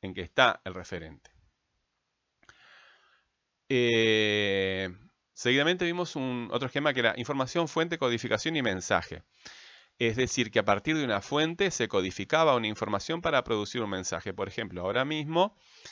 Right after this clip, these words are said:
eh, yo estoy codificando la información que les quiero enviar en este mensaje que estoy grabando,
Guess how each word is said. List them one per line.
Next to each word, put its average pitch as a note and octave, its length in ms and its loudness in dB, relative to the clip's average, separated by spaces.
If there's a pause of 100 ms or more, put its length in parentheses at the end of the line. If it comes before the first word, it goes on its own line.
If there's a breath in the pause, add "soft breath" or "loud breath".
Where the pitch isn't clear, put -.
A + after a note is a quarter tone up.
(220 loud breath)
eh, G2 500 2
yo A2 100 -4
estoy A2+ 200 -4
codificando B2+ 1040 0
la A#2 120 0
información G2 600 -6
que F#2 280 -4
les F2+ 140 -8
quiero G#2 200 -6
enviar G2+ 500 2
en G#2 160 -4
este A2+ 200 -4
mensaje G#2 440 -6
que G#2 80 -6
estoy G2 220 -6
grabando, G2 640 2